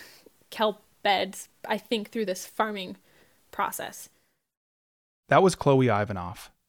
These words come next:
Speaker 2: and she's new to the kelp farming industry in Kodiak. She says that because it's such a new industry in the United States, there's always something to learn or something to innovate. The process of kelp farming, for instance, is still being tweaked.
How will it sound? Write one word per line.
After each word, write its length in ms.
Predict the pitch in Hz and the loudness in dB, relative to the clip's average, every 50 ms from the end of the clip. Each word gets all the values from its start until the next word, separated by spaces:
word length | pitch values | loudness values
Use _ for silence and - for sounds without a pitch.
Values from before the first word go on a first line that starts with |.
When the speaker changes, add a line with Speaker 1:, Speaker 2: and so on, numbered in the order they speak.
| _ _ _ _ _ - | _ _ _ _ _ -4
Speaker 2:
and 120 | - 135 | -2 -2
she's 240 | - - 175 165 135 | 0 2 4 4 4
new 200 | 131 139 147 160 | 6 6 6 6
to 80 | 160 156 | 6 4
the 100 | 147 135 | 2 2
kelp 300 | - - 117 113 - - | 0 2 0 0 0 0
farming 280 | 117 110 107 110 110 | -2 0 0 0 -2
industry 500 | 104 101 101 101 101 - - 110 107 107 - | -2 -2 -4 -4 -4 -4 -4 -4 -4 -4 -4
in 100 | 117 113 | -4 -4
Kodiak. 560 | - - 107 101 95 90 90 90 87 - - - _ _ _ _ _ _ _ _ _ _ _ _ _ _ _ _ _ _ _ | -4 -4 -4 -4 -4 -6 -8 -10 -12 -16 -20 -20 _ _ _ _ _ _ _ _ _ _ _ _ _ _ _ _ _ _ _
She 200 | - - - 151 | -4 0 0 2
says 280 | - - 151 139 135 | 4 6 6 6 6
that 100 | 135 135 | 4 2
because 320 | 120 127 120 - 135 123 123 | 0 0 0 0 0 0 0
it's 100 | - - | -2 0
such 200 | - 143 135 - | 0 0 2 4
a 40 | 156 | 4
new 160 | 147 135 123 | 4 4 4
industry 560 | 120 117 107 104 - - - 98 98 104 151 - | 4 2 0 -2 -4 -6 -8 -8 -8 -8 -8 -4
in 100 | - 135 | -2 0
the 80 | 127 | 2
United 340 | 123 123 123 117 117 131 139 | 2 2 2 2 2 0 -2
States, 480 | - - - 98 90 92 - - - - _ _ _ _ _ - - - | -4 -4 -4 -4 -4 -6 -8 -10 -12 -14 _ _ _ _ _ -20 -8 -4
there's 200 | - 131 120 131 | -2 0 2 4
always 280 | 131 131 143 151 143 | 4 6 6 4 4
something 260 | - 156 143 139 151 151 | 4 4 4 4 4 2
to 60 | 151 | 4
learn 420 | 143 131 113 104 104 104 101 107 - _ _ - | 4 4 2 2 0 -2 -4 -6 -8 _ _ -4
or 100 | - 131 | -2 -2
something 340 | 123 - 139 120 113 120 120 | 0 2 0 0 0 0 0
to 40 | 120 | 0
innovate. 440 | 123 117 107 101 95 92 90 87 82 - _ _ _ _ _ _ _ _ _ _ _ _ _ _ _ _ _ - | 0 -2 -4 -6 -6 -8 -10 -10 -12 -16 _ _ _ _ _ _ _ _ _ _ _ _ _ _ _ _ _ -2
The 80 | - 139 | -2 0
process 480 | - - 165 160 160 - 160 143 - | 4 6 6 6 6 6 2 0 0
of 100 | 131 - | -2 -4
kelp 240 | - - 123 117 - | -2 0 0 0 0
farming, 380 | - 120 110 107 107 110 113 113 | -2 -2 -2 -2 -2 -4 -4 -4
for 120 | - 113 | -4 -4
instance, 500 | 113 110 113 110 - 117 110 113 - - _ _ | -4 -4 -4 -4 -4 -6 -6 -6 -8 -12 _ _
is 120 | - 135 - | -4 -4 -2
still 260 | - - 151 139 127 | 2 4 6 6 6
being 220 | 120 123 110 107 | 4 2 -2 -2
tweaked. 440 | 104 - - 107 98 - _ - - | -4 -6 -8 -8 -8 -10 _ -20 -20